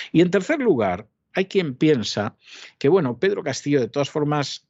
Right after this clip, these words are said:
es todavía un poco blandito para la agenda globalista, de manera que vamos a hundirle todavía más el país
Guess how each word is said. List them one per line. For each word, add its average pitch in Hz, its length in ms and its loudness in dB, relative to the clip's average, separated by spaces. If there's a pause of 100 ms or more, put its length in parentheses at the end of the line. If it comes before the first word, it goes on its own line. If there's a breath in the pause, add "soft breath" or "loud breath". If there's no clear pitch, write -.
es 160 280 -4
todavía 127 360 2
un 117 140 0
poco 131 420 0
blandito 101 920 -4
para 95 240 -2
la 87 80 -2
agenda 95 600 -2
globalista, 104 760 0 (600 loud breath)
de 127 80 2
manera 180 440 0 (120)
que 113 120 -2
vamos 165 420 -2
a 113 60 -2
hundirle 101 720 0
todavía 98 460 0
más 107 320 -4
el 135 160 0
país 139 600 -4